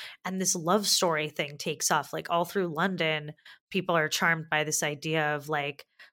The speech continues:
crossing borders and falling in love and this, like, crazy story that they're trying to tell, and that's where this whole Pocahontas thing comes from, right? So, ultimately, she learns fluent English, slays it in English high society,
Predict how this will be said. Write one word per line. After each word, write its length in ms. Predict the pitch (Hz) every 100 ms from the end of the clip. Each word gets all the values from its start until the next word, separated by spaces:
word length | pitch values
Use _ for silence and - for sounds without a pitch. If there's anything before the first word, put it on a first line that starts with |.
| -
crossing 560 | - 185 185 196 180 180
borders 680 | 190 202 196 185 175 156
and 400 | 156 147 147 143
falling 480 | - 208 196 196 190
in 160 | 196 180
love 460 | 196 202 190 165
and 160 | 160 160
this, 140 | -
like, 160 | 165 -
crazy 360 | 196 190 170
story 400 | 170 - 170 170 156
that 180 | 147
they're 120 | 156 156
trying 380 | - 151 147 147
to 140 | 147
tell, 320 | - 175 147
and 140 | 143 156
that's 260 | 160 -
where 220 | 185 180
this 140 | 170 165
whole 180 | 165 156
Pocahontas 600 | 160 160 156 156 156 -
thing 180 | 143 156
comes 320 | 208 202 -
from, 180 | 151 147
right? 300 | 147 160 - -
So, 340 | - 170 165 - - - - _ _ -
ultimately, 640 | 247 262 254 254 180 165 -
she 180 | - 165
learns 340 | 175 190 208
fluent 320 | - 254 262 202
English, 400 | 151 147 - - -
slays 600 | - - 180 170 175 165
it 140 | 151 -
in 160 | 180 165
English 300 | 160 160 -
high 140 | 165
society, 680 | - 165 160 151 147 139